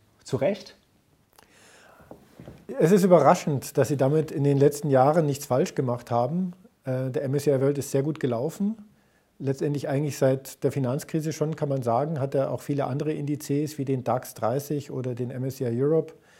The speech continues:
Speaker 2: äh, abgehängt. Ähm, es ist auch überraschend, ähm,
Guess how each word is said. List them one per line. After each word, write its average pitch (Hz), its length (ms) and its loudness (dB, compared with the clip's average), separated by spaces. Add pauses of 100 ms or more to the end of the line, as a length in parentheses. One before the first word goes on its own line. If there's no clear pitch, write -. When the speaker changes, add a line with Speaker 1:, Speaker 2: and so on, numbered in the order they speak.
(360)
Speaker 2:
äh, 139 80 -6
abgehängt. 151 760 -2 (720)
Ähm, 151 420 2 (120)
es 147 160 -4
ist 160 140 2
auch 151 160 6
überraschend, 160 720 2 (100)
ähm, 147 540 -2